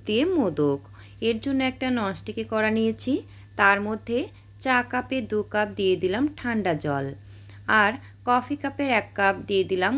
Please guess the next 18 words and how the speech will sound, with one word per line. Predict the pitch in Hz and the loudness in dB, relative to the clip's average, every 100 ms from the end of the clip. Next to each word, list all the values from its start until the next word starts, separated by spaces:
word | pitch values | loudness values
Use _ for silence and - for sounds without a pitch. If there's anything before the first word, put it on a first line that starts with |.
| 269 | 0
গুঁড়ো | 233 196 | 2 2
দুধ। | 156 143 139 - - - - - | 2 0 -2 -4 -16 -20 -20 -4
এখন | 226 226 240 262 | -2 0 0 0
খুব | 262 269 226 | 0 -4 0
ভালো | 233 208 208 | 2 2 2
করে | 220 214 | 2 2
এইভাবে | 202 202 202 208 | 2 0 -2 0
নাড়াচাড়া | 190 160 160 190 185 | 2 2 2 0 -2
করে | 196 208 214 359 - - - | -2 0 0 0 -6 -20 -8
গুঁড়ো | 214 233 233 | 0 4 4
দুধগুলোকে | 233 214 214 202 196 247 | 2 -2 -2 -2 0 -2
জলের | 247 202 175 175 | 0 0 0 -2
সাথে | 196 196 214 | -6 -6 -6
ভালো | 208 196 180 | -2 -2 0
করে | 190 226 466 - - - | 0 0 0 -6 -20 -4
মিশিয়ে | 240 240 240 | -2 0 2
দিতে | 180 151 - | 2 0 0
হবে, | 156 147 147 | 0 0 0